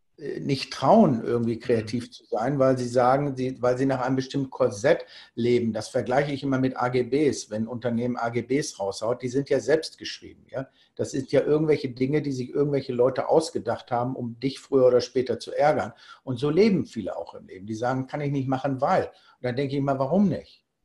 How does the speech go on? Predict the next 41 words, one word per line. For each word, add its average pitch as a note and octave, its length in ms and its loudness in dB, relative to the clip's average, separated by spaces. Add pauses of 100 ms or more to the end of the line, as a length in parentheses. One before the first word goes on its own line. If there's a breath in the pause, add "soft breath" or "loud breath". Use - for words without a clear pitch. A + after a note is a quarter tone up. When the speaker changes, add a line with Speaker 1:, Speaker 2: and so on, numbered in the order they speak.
(120)
Speaker 1:
Okay, C#3 340 -2
was C3+ 220 -2
ist, - 160 -14
was C3+ 180 -2
ist, - 200 -10
du C3 40 -12
kannst D#3 260 -2
mit D3 100 -2
jedem F3+ 280 4
reden. G2 240 -6
Du - 40 -18
kannst A2+ 180 -8
mit B2 80 -2
der A#2 100 0
Bank D3+ 300 0
reden, D#3+ 240 4
mit C3+ 100 -4
dem G#2+ 120 -8
Finanzamt C#3+ 500 -4
reden. D3+ 260 0 (220 loud breath)
Du - 80 -4
kannst D#3+ 240 0
aber D#3 160 4
vor D3 200 -2
allen C#3+ 120 0
Dingen C#3+ 360 -2
eine, C3+ 280 0
eine, C3 140 -2
eine B2+ 240 -2
Leinwand C#3 520 0
kaufen D3+ 300 2
und D3 120 -8
kannst D3+ 220 -4
ein D3+ 60 -10
bisschen D3 260 -12
malen G#3+ 280 -4
gehen. G2+ 220 -10
Wo C3 80 -4
ist - 140 -6
dein C3+ 140 -10
Problem? C#3 360 -10